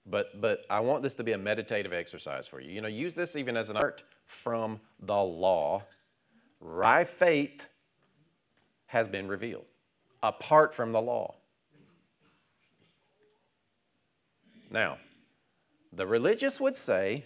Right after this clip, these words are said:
"Well, you better watch out. Are you saying you can go into sin?" And then, and then, of course, he gets into Romans six where he says, "No, God forbid it." What? What? We're talking about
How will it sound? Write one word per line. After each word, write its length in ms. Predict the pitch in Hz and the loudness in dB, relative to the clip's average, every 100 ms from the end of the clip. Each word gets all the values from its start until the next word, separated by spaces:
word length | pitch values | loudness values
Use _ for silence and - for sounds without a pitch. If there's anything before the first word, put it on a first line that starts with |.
| - | -12
"Well, 80 | |
you 80 | 73 | -12
better 160 | 76 101 | -6 -6
watch 260 | 135 160 | -6 -8
out. 240 | 131 127 - | -12 -12 -12
Are 60 | 101 | -10
you 100 | 87 | -10
saying 540 | - 80 139 165 165 - | -8 -8 -8 -12 -16 -18
you 80 | - | -16
can 160 | - | -14
go 160 | 180 190 | -10 -10
into 120 | 180 | -10
sin?" 280 | - - 240 | -12 -14 -12
And 100 | 95 | -10
then, 200 | 95 98 | -10 -6
and 160 | 107 107 | -4 -2
then, 60 | |
of 60 | 113 | -2
course, 200 | 117 131 | -4 -4
he 100 | 110 | -6
gets 300 | 110 110 - | 2 2 2
into 160 | 123 | -4
Romans 300 | 127 131 151 | 0 0 0
six 340 | - 147 156 - | -4 -6 -6 -6
where 100 | 131 | -6
he 80 | 135 | -6
says, 320 | - 120 127 | -4 -4 -4
"No, 320 | 127 170 - | -6 -6 -6
God 280 | - - - | -6 -8 -8
forbid 300 | - 233 - | -10 -10 -8
it." 80 | - | -8
What? 240 | 277 - - - _ _ _ | -8 -8 -16 -20 _ _ _
What? 280 | - - - | -6 -4 -2
We're 80 | |
talking 520 | 202 - 240 294 285 269 | -4 -2 0 2 2 0
about 440 | 139 107 123 - | 4 6 6 4